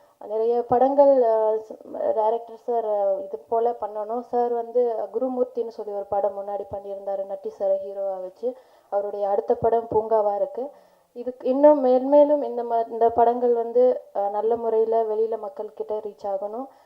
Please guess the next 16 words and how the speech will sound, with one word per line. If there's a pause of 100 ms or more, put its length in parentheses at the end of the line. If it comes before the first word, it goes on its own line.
(280)
ஆ,
படத்துல
ஒர்க்
பண்ணின
அத்தனை, (440)
ஆ, (180)
co-artist
and,
ஆ, (460)
டெக்னீஷியன்ஸ்
எல்லாருக்குமே
நன்றி.
படம்
வெற்றி
பெறறதுக்கு
வாழ்த்துக்கள்.